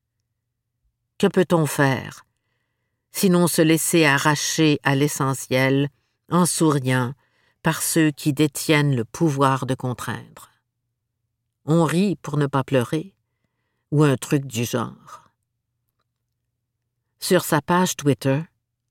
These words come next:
le dix-huit janvier, Thunberg écrivait : « Hier, je faisais partie d'un groupe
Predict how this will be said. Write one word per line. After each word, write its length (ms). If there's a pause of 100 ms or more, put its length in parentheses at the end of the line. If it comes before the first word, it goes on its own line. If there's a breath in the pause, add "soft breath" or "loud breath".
(160)
le 140
dix-huit 360
janvier, 600 (640)
Thunberg 500
écrivait : « 720 (720)
Hier, 380 (640)
je 100
faisais 300
partie 420
d'un 220
groupe 500